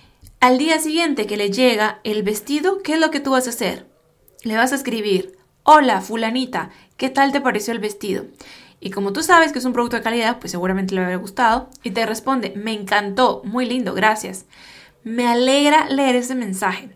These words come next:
¿Sería posible que tú me enviaras una foto cuando tu nena lo use para publicarlo en redes?". "Claro, con gusto, no sé qué".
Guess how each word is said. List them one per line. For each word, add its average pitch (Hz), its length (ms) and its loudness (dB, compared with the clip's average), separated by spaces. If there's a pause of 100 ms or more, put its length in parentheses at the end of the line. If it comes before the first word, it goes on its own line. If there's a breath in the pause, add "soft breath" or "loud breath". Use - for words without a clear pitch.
¿Sería 254 440 2
posible 370 360 0
que 302 80 -6
tú 302 100 -8
me 302 80 -8
enviaras 294 340 0
una 269 200 -2
foto 277 420 0
cuando 220 220 -6
tu 220 100 -8
nena 240 260 -2
lo 240 140 2
use 254 440 -2 (240 loud breath)
para 202 200 -2
publicarlo 214 460 -2
en 226 80 -4
redes?". 320 540 -2 (500 loud breath)
"Claro, 359 380 4
con 294 160 -2
gusto, 320 280 0
no 294 100 -4
sé 277 160 -8
qué". - 260 -8